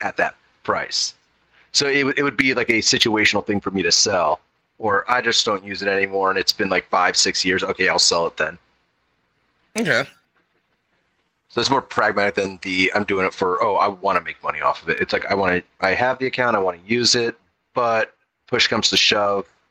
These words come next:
Speaker 1: uh, I R L s-, problems take pri-, uh, priority over the, you know,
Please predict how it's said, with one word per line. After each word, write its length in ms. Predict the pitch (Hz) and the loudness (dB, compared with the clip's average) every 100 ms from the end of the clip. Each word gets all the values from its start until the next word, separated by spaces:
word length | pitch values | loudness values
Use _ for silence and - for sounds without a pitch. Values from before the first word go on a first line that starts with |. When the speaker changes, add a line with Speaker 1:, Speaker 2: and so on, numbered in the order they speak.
| _ _ _ _ _ _ 101 | _ _ _ _ _ _ -2
Speaker 1:
uh, 260 | 98 92 87 | 0 2 2
I 160 | 123 117 | 2 2
R 180 | 110 | 2
L 80 | 107 | 2
s-, 200 | 101 - - _ | 2 0 -2 _
problems 340 | 110 98 98 - | -2 -2 -2 -2
take 220 | 101 - _ _ - | 0 -2 _ _ -4
pri-, 200 | 110 98 | -2 0
uh, 160 | 110 98 | 0 0
priority 400 | - 95 92 92 | 0 0 2 2
over 260 | 92 87 90 - | 0 -2 -4 -4
the, 280 | 87 85 82 | -2 -2 -4
you 60 | 90 | -6
know, 140 | 76 | -10